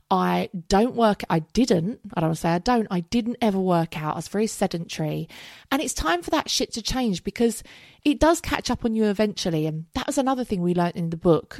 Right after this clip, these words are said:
that, um, really made me remember this thing I saw on Instagram when you're talking to toddlers or children. And it's like when you're talking to children and they're trying to avoid doing something that's good for them, you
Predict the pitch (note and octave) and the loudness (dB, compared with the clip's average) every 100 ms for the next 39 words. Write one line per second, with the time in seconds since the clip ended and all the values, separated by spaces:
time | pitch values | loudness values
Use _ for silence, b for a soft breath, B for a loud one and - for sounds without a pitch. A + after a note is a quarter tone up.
0 | - - E3 - E3 D#3+ D#3 D#3 F#3 G3+ | -4 2 2 2 -2 -2 -4 -8 -4 2
1 | C4 B3+ A#3+ G#3+ G3+ G3 F#3 F#3 F3+ F#3+ | 2 2 0 0 0 -2 -2 -2 0 0
2 | F#3 F3 E3 E3 - E3+ E3 - E3 E3 | 0 -2 -6 -6 -4 -4 -4 -4 -2 -2
3 | F#3+ - E3+ D3+ C#3+ D3+ E3 D#3+ E3 - | -6 -6 -4 -2 -4 -4 -2 0 -2 -2
4 | F3+ - E3 F3+ G3 G3 A3+ C4 D4 - | -4 -4 -6 -2 0 0 2 0 -2 -8
5 | B B B B B B - F#3+ F#3 - | B B B B B B -2 2 2 4
6 | G#3+ A3 A#3 A#3 B3+ C4 _ _ _ _ | 4 4 2 0 -2 -8 _ _ _ _
7 | _ _ - G3 G#3 - F#3 F#3 - A#3 | _ _ -4 -2 0 0 0 2 2 4
8 | D4+ - D4 B3 - - A3+ F#3 E3 E3 | 4 4 2 2 -2 2 2 2 0 -2
9 | D#3+ - F3 E3+ F3+ D#3+ F3 F3+ E3+ - | -2 0 0 0 0 2 4 4 4 2
10 | F3+ E3+ E3 F3+ - E3 E3 - G3+ D#3 | 2 2 -2 -6 -4 -6 -6 2 2 2
11 | - E3 D#3+ D#3+ - G3 B B B B | 0 0 0 -4 -6 -14 B B B B
12 | B B _ F#3 G#3 B3+ B3 B3 B3 | B B _ 2 6 8 6 4 2